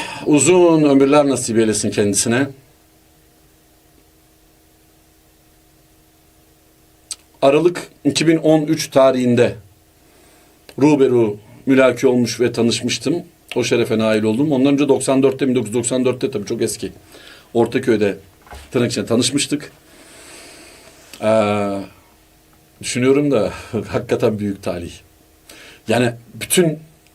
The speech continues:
yani bir insanın bildiği vardır ya, her insanın biraz, her insan bildiğin alimidir ya.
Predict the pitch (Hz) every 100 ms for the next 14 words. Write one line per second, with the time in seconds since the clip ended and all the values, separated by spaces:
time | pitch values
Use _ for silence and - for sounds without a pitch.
0 | _ _ _ _ _ _ _ _ _ _
1 | _ _ _ _ - 110 127 139 147 139
2 | 127 127 143 135 135 131 127 - 147 117
3 | 120 123 120 104 120 123 - 117 - 110
4 | 117 110 117 107 107 117 113